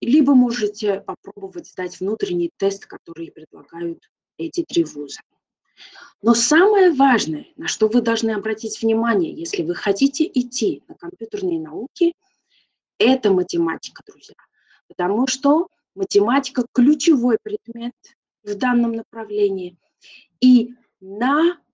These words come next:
э, поступление приёмная комиссия данных вузов всегда будет обращать внимание на оценку по математике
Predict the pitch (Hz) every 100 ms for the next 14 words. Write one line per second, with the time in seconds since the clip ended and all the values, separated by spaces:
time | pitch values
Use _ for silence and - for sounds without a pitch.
0 | - 190 180 208 - 247 233 247 226 196
1 | 214 269 311 _ 196 190 247 302 311 294
2 | 269 247 240 - 208 196 190 190 - 175
3 | 160 190 240 _ _ _ - 262 208 196
4 | 233 233 226 208 175 180 - 185 - 170
5 | 180 247 277 262 190 202 254 - _ _
6 | _ _ 202 202 - 320 339 330 285 254
7 | 196 180 180 202 214 202 - 190